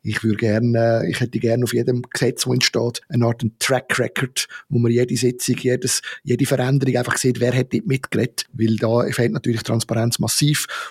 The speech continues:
Und ich glaube auch, vieles wäre nicht mehr möglich. Also wenn, wenn bei gewissen Sachen Transparenz hergestellt würde werden, würde es nachher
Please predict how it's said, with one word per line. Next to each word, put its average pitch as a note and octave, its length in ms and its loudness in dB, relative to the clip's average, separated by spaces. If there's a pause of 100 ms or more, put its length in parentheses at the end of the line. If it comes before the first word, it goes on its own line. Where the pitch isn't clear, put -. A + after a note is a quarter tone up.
Und G#2+ 180 0
ich B2+ 80 -4
glaube B2 300 2
auch, E3+ 80 2
vieles D#3 240 0
wäre C3 100 4
nicht A#2+ 100 0
mehr A2+ 80 0
möglich. B2+ 280 -4 (160)
Also C3 180 0
wenn, C3 260 2
wenn B2+ 160 2
bei B2 140 -6
gewissen D3+ 320 0
Sachen C#3+ 260 2
Transparenz B2+ 540 -2
hergestellt C3 460 0
würde B2 140 2
werden, A#2 280 0 (260)
würde A#2 120 0
es A2+ 80 -2
nachher A2+ 400 -2